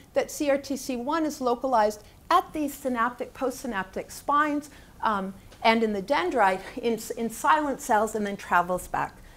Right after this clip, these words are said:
to the nucleus. So we've been asking, how does that stimulation trigger the translocation?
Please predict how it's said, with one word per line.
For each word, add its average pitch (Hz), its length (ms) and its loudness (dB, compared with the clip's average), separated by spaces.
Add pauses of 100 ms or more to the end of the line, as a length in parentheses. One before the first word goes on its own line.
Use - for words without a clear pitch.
(260)
to 214 120 -2
the 208 120 -2
nucleus. 233 540 -2
So 220 260 4
we've 226 240 -2
been 208 140 -4
asking, 175 520 -2 (1120)
how 214 220 4
does 262 320 4
that 269 260 4
stimulation 262 640 -2
trigger 254 360 -2
the 254 120 -4
translocation? 247 920 -2